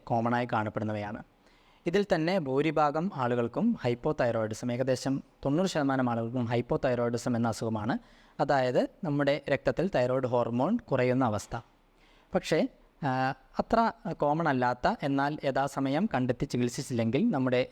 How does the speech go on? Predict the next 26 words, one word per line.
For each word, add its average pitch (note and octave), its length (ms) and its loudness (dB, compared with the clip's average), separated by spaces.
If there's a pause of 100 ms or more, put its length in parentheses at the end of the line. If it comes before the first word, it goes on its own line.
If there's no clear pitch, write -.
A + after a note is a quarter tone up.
ജീവന് C#3+ 420 0
തന്നെ D3 320 0
അപകടമായേക്കാവുന്ന B2 1000 0 (340)
ഹൈപ്പർ D3 460 0
തൈറോയിഡിസം C3+ 520 2
എന്ന B2+ 120 2
അസുഖത്തെക്കുറിച്ചാണ് A#2 720 0
ഞാൻ D3 280 4
ഇന്ന് A#2+ 120 0
നിങ്ങളുമായി A2 340 0
സംസാരിക്കുന്നത്. A#2 720 -2 (500)
ഹൈപ്പർ F3+ 380 0
തൈറോയിഡിസം C#3 560 2 (100)
അഥവാ C3 360 2 (120)
രക്തത്തിൽ C#3+ 540 0
തൈറോയ്ഡ് C#3+ 400 2
ഹോർമോൺ C3+ 560 0 (360)
കൂടുന്ന G3 460 4
അവസ്ഥ, A#2+ 400 2 (140)
ഇതാണ് D3+ 240 2
ഹൈപ്പർ D#3 380 0
തൈറോയിഡിസം. A2+ 500 -2 (360)
ഹൈപ്പർ D#3+ 380 0
തൈറോയിഡിസത്തിന് E3 840 0
വളരെ, D3 380 0 (100)
ആ, C3+ 440 -2